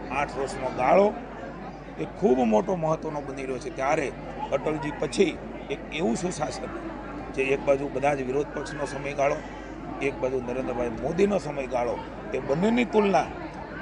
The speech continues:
એ દેશની જનતા, રાજ્યની જનતા, ભાવનગરની જનતા પોતાનો બદલાવ અનુભવી રહી છે. ત્યારે આ સંવેદના સભર કાર્યક્રમમાં હું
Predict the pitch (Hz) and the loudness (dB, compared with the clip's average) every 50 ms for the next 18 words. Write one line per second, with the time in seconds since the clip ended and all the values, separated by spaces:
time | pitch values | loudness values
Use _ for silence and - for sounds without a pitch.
0 | - 135 127 120 120 - - - - - - 147 180 202 214 - 202 196 202 180 | -6 -4 -4 -4 -6 -8 -10 -12 -12 -8 0 6 6 6 6 6 2 -2 -2 -2
1 | 151 156 151 147 156 143 131 127 127 135 139 147 147 143 135 131 127 117 123 120 | -2 -4 -6 -4 -4 -4 -2 -2 -4 -4 -6 -8 -8 -6 -8 -8 -6 -4 -4 -4
2 | 107 104 117 127 143 151 156 156 156 143 131 139 139 135 - 127 107 95 - - | -2 -2 -4 -4 -4 -4 -4 -4 -4 -4 -4 -4 -4 -4 -4 -4 -4 -4 -6 -8
3 | - - - - - - 131 135 - 135 123 127 117 - 123 135 156 202 214 208 | -8 -8 -8 -8 -4 -4 -2 0 2 2 2 0 -2 -4 -2 4 8 8 8 8
4 | 190 190 185 170 160 156 147 143 135 120 123 131 123 131 127 120 123 131 127 131 | 8 4 0 -2 -4 -4 -4 -4 -4 -6 -8 -8 -6 -6 -6 -6 -6 -6 -6 -6
5 | 127 113 131 131 120 123 120 123 123 110 117 123 135 - - 143 147 147 139 123 | -6 -6 -6 -8 -8 -6 -6 -6 -6 -4 -4 -4 -4 -4 -4 -4 -2 -2 -2 -2
6 | 104 107 120 - - 98 - - - - - 120 123 117 | -2 -6 -8 -8 -8 -8 -8 -8 -10 -8 -6 -6 -6 -6